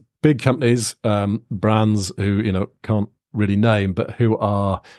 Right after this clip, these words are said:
extensively validating for different use cases, different audiences, different business questions. How do these things compare? So,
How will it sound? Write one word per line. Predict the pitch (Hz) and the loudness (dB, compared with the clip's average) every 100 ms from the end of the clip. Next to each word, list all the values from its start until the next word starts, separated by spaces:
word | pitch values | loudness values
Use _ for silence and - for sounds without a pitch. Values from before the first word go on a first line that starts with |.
| _ - | _ -6
extensively | - - - 131 120 117 95 | -4 -4 0 2 2 0 -2
validating | 92 104 101 90 87 85 87 82 101 98 - _ | 0 0 0 -2 -6 -6 -8 -4 -4 -6 -12 _
for | - 92 | -6 -2
different | 135 123 | 0 2
use | 113 110 | 2 2
cases, | - 104 101 95 | 2 0 -2 -2
different | 127 120 113 | -2 -2 -2
audiences, | 107 101 98 92 95 95 92 82 - | 0 2 0 0 -2 0 -2 -4 -4
different | 120 123 | -2 0
business | 113 98 90 | 0 0 0
questions. | 104 95 - 85 82 - - - - _ _ _ | -2 -4 -4 -4 -4 -8 -18 -20 -20 _ _ _
How | 120 113 110 | 2 4 4
do | 101 | 2
these | 98 92 | 2 0
things | 95 90 | -2 -2
compare? | - 87 - 95 82 80 | -4 -6 -2 -2 -2 -4
So, | - 92 92 | -2 -2 -4